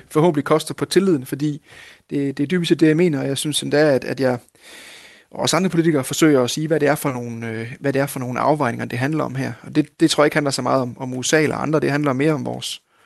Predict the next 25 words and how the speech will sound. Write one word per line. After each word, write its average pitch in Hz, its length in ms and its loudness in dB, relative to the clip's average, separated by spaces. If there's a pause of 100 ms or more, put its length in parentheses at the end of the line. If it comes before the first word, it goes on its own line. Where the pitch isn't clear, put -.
(260)
om 127 140 -10
vores 123 180 -6
egen 131 200 -2
nære 139 260 -2
historie 131 480 -2 (420)
med, 139 260 0 (100)
øh, 127 280 -6
jødeforfølgelser. 135 600 0 (800)
Så, - 280 2
så, 135 340 4
øhm, 123 280 -2 (140)
så - 140 -6
som 131 100 -8
politiker 185 260 6
skal 139 200 0
man 135 80 0
jo, 135 100 -2 (720)
tror - 140 0
jeg, 151 80 6
prøve 170 140 4
at 170 60 4
se, 185 100 6
om 156 60 6
man 135 160 2
kan 131 220 2